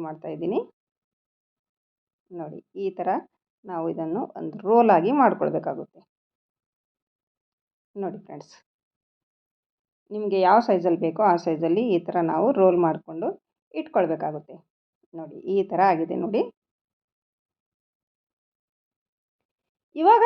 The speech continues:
ನಾವು ಇದನ್ನು ಒಂದು ಅದೇ ಬಟರ್ ಪೇಪರ್ ತಗೊಂಡು ನಾವು ಈ ಥರ ಸುತ್ತಿ ನಾವು ಈಗ ಫ್ರಿಜ್ಜಲ್ಲಿ ಒಂದು ಅವರ್ ಇಡಬೇಕಾಗುತ್ತೆ ನೋಡಿ. ಒಂದು ತಾಸು ಫ್ರಿಜ್ಜಲ್ಲಿ ಇಡಬೇಕಾಗುತ್ತೆ.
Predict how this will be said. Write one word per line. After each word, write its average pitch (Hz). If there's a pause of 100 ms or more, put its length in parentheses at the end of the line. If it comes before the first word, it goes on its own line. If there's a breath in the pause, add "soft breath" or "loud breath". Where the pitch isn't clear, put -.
(140)
ನಾವು 185 (120)
ಇದನ್ನು 185 (880)
ಒಂದು 196 (2250)
ಅದೇ 208 (100)
ಬಟರ್ 214
ಪೇಪರ್ 202
ತಗೊಂಡು 214
ನಾವು 175
ಈ -
ಥರ 202 (100)
ಸುತ್ತಿ 208 (600)
ನಾವು 190
ಈಗ 165 (320)
ಫ್ರಿಜ್ಜಲ್ಲಿ 226 (120)
ಒಂದು 175
ಅವರ್ 170 (320)
ಇಡಬೇಕಾಗುತ್ತೆ 180
ನೋಡಿ. 147 (960)
ಒಂದು 247
ತಾಸು 214
ಫ್ರಿಜ್ಜಲ್ಲಿ 233
ಇಡಬೇಕಾಗುತ್ತೆ. 170